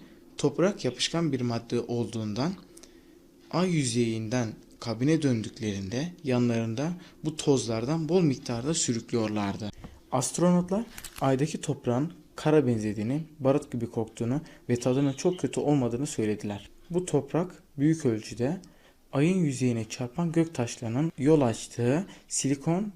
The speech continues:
dioksitten meydana gelmektedir. Bunun yanı sıra demir, kalsiyum ve magnezyum gibi mineraller de içerir. nasa, uzay uçuşlarına katılan her bir ekipmanı koklayan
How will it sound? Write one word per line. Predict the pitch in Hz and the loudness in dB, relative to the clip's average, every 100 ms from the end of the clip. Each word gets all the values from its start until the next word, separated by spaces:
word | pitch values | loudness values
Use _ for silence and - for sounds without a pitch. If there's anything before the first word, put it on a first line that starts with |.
| 131 | 0
dioksitten | 123 120 - - 151 | 2 2 -2 -2 0
meydana | 156 117 110 120 | 2 0 0 -2
gelmektedir. | 139 113 104 104 - 95 98 - _ - - - - - | 0 0 -2 -4 -6 -10 -10 -12 _ -20 -20 -20 -16 0
Bunun | 160 | 2
yanı | 214 190 202 | 4 2 2
sıra | - 117 127 - | 0 0 -2 -2
demir, | 127 123 117 - - | 2 2 2 -6 -6
kalsiyum | - 156 156 123 | -2 0 0 0
ve | 127 | 0
magnezyum | 123 117 - 127 117 107 101 | 0 -2 -2 -2 -2 -4 -6
gibi | 107 117 107 | -6 -6 -6
mineraller | 101 117 123 143 143 135 139 | -2 0 2 2 0 -2 -2
de | 131 160 | -2 -4
içerir. | 123 - 101 101 - - - - - - _ - - - - - | -4 -6 -6 -6 -12 -16 -18 -20 -20 -20 _ -20 -20 -20 -20 -6
nasa, | 143 180 - 147 175 175 - - | 0 0 2 0 -2 -6 -18 -10
uzay | - 131 196 | -4 0 0
uçuşlarına | 196 - - 123 131 | -2 -6 -2 0 0
katılan | 151 131 - 104 | -2 -4 -2 -4
her | 101 143 160 143 | -4 -2 0 2
bir | 127 | -2
ekipmanı | 120 - - 123 120 156 | -4 -10 -8 -4 -4 -6
koklayan | - 123 - 110 117 | -6 -6 -4 -4 -2